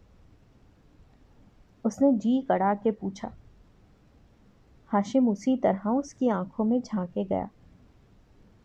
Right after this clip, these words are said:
"मतलब तो साफ जाहिर था। मैंने तुम्हारी और फारस की एक तस्वीर दिखा के पूछा था कि क्या ये सच है।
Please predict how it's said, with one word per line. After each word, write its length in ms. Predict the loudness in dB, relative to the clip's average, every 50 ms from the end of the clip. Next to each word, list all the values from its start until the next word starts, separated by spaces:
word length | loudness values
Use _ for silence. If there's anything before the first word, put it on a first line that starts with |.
| _ -20 -20 -20 _ _ _ _ _ -20 -18 _ 0 0
"मतलब 340 | 0 2 4 2 2 2 0
तो 60 | -4
साफ 440 | -2 0 4 6 6 6 6 4 4
जाहिर 280 | 2 2 4 4 0 -2
था। 260 | -2 -4 -8 -8 -8 -14 -20 -20 -20 -20 -20 -20 -20 -20 -20 -20 -20 -20 -20 _ 0 2
मैंने 240 | 4 4 4 4 2
तुम्हारी 520 | 2 2 2 2 2 0 0 2 4 4
और 100 | 4 4
फारस 400 | 4 4 6 6 6 4 2 0
की 160 | -2 -2 -2
एक 120 | -2 0 0
तस्वीर 460 | -2 -2 -2 -2 -2 0 2 2 2 2
दिखा 320 | 2 0 0 2 0 0
के 160 | 2 2 0
पूछा 400 | 0 0 -4 -4 -2 0 0 0
था 300 | 2 2 -2 -4 -4 -6 -14 -20 -20 -20 -20 -20 -20 _ -20 _ _
कि 120 | 2 2 2
क्या 200 | 4 4 4 4
ये 200 | 6 4 2 2
सच 360 | 0 2 2 2 2 2 -2
है। 160 | -6 -6 -6